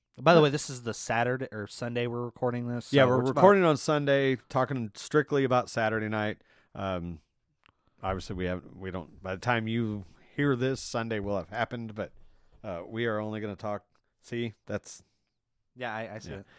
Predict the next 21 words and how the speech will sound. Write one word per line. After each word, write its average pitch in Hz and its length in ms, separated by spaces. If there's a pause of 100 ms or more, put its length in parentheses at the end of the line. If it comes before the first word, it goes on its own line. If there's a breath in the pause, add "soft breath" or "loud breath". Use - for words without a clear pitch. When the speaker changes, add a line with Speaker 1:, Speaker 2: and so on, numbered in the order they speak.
(160 soft breath)
Speaker 1:
Yeah. 101 220
Speaker 2:
Uh, 98 40
we're 107 160
Speaker 1:
Cat 120 120
Speaker 2:
only 120 120
Speaker 1:
shredded 110 380
some 107 100
paper. 95 380
I - 40
got 92 340
it. 135 80
Speaker 2:
<clears throat> 139 40
only 123 300
gonna 123 120
talk 127 200
about 113 200
what 110 120
we 104 80
saw 113 180
last 95 240
night. 73 160